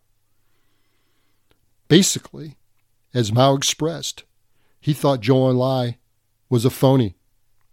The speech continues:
And in a play we have all seen before, several times, Mao started a campaign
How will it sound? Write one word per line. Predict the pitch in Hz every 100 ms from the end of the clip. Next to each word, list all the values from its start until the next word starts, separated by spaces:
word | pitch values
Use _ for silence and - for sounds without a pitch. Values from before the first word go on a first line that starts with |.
| _ _ _ _ _ _ _ _ _ _ _ -
And | 123
in | 127
a | 156
play | - 190 151 165 - _ _ _ _ _
we | 110
have | 107
all | 110 131
seen | - 165 170
before, | 170 - 135 113 123 - _ _ _ _ -
several | - - 120 170
times, | - 123 113 120 - - _ _ _ _ _ _ _
Mao | 107 110 127
started | - 131 131 135
a |
campaign | 131 151 143 131 143 147 147